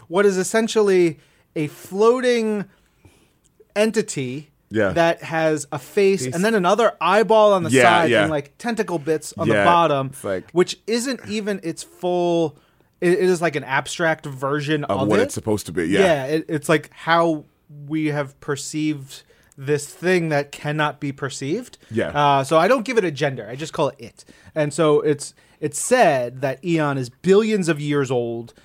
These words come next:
Speaker 1: an offspring of the cosmic abstracts eternity and infinity, <sighs> and Eon is a protector of life.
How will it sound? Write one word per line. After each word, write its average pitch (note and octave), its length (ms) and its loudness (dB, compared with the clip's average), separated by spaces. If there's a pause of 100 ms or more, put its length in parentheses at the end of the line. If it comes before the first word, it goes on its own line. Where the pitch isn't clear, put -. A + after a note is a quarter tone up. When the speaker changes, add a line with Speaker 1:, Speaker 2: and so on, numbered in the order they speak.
(160)
Speaker 1:
an C#3+ 240 -10
offspring C#3 680 -2
of C3 380 -2
the C3 100 -6
cosmic C#3+ 720 -2 (400)
abstracts C#3+ 640 -4
eternity F3 600 -4 (300)
and C3 120 -12
infinity, D#3+ 720 -4 (260)
<sighs> - 260 -20
and C3+ 460 -2 (160)
Eon D#3 300 0
is C3+ 120 -4
a C3 80 -2
protector C#3+ 640 -6
of A#2 140 -6
life. A2+ 340 -16